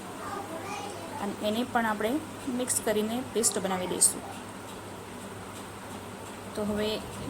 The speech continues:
બે વસ્તુને બરાબર આપણે કૂટી લીધી છે, એટલે હવે થોડાક ચાર પાંચ કળી જેટલા લસણને એડ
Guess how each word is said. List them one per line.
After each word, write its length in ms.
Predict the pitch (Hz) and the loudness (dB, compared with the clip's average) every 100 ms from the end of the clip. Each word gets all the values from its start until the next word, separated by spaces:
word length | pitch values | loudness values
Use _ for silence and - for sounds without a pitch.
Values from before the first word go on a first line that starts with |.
| 226 | 2
બે 120 | 226 240 | 6 8
વસ્તુને 500 | 233 240 247 233 226 226 220 196 | 6 6 4 4 4 2 0 2
બરાબર 300 | 208 220 214 | 8 8 8
આપણે 180 | 214 208 - | 6 4 0
કૂટી 240 | 277 269 | 0 6
લીધી 220 | 202 196 196 | 8 8 6
છે, 60 | 208 | 6
એટલે 180 | 202 208 | 6 6
હવે 120 | 208 214 | 6 6
થોડાક 240 | 214 214 - - - - | 4 4 2 -8 0 4
ચાર 140 | 208 - | 4 4
પાંચ 180 | 220 226 - - | 4 6 4 2
કળી 220 | 214 208 208 | 4 4 4
જેટલા 300 | 208 208 226 311 - - - - - 185 | 4 6 4 4 -4 -8 -8 -6 0 4
લસણને 440 | 185 - 202 214 | 6 4 4 2
એડ 100 | 208 | 2